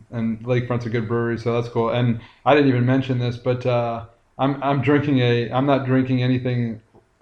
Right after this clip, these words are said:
like, too spectacular. Just a little, uh, grapefruit Perrier and orange juice for me because I'm off the booze for a couple of weeks. So, um, it's a spectacular treat if you haven't had Perrier, grapefruit Perrier, though.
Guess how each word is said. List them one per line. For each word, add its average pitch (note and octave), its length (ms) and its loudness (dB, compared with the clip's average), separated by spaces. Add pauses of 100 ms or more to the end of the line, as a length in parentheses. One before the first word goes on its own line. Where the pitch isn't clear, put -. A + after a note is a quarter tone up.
like, C3 520 0
too D3+ 220 2
spectacular. B2 840 0 (300)
Just C#3 180 -2
a C#3 60 2
little, B2+ 280 4
uh, A2+ 440 0 (340)
grapefruit D3 500 0
Perrier C3+ 600 6
and B2 500 0
orange C3 360 2
juice A#2 260 -2
for - 160 -4
me B2 180 2
because A#2+ 380 -2
I'm A#2+ 140 -2
off B2 240 -4
the A#2 60 -10
booze A#2+ 300 -2
for A#2+ 220 -6
a - 20 -16
couple A#2 200 -4
of A#2 80 -4
weeks. A#2 260 -6
So, B2 300 -4 (400)
um, A#2+ 480 0
it's C3 160 -8
a B2 40 -4
spectacular C#3+ 800 2
treat C3 300 0
if B2 120 -2
you A#2+ 120 0
haven't B2+ 220 2
had A#2+ 280 0
Perrier, B2+ 340 0
grapefruit B2+ 460 -2
Perrier, A#2+ 400 0
though. A2 340 -6